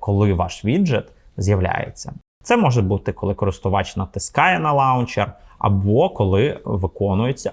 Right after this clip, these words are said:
умови відстеження поведінки. Можна тестувати багато гіпотез, комбінуючи умови між собою за допомогою операторів.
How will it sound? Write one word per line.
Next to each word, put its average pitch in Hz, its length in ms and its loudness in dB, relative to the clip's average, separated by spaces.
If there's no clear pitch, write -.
умови 95 500 2
відстеження 92 600 -4
поведінки. - 680 -6
Можна 147 480 4
тестувати 101 800 0
багато 110 420 2
гіпотез, 127 640 -2
комбінуючи 98 720 0
умови 143 560 2
між 107 280 2
собою 117 580 2
за 101 160 2
допомогою 107 680 0
операторів. - 720 -6